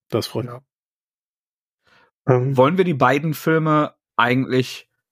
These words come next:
Speaker 3: separat besprechen? Also erst den einen durch, dann den anderen?
Speaker 1: Ich würd sagen, ja. Ähm,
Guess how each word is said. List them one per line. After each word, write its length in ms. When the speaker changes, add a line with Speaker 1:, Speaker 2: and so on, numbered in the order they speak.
Speaker 3:
separat 680
besprechen? 500
Also 220
erst 320
den 120
einen 280
durch, 260
dann 160
den 140
anderen? 460
Speaker 1:
Ich 160
würd 140
sagen, 240
ja. 480
Ähm, 600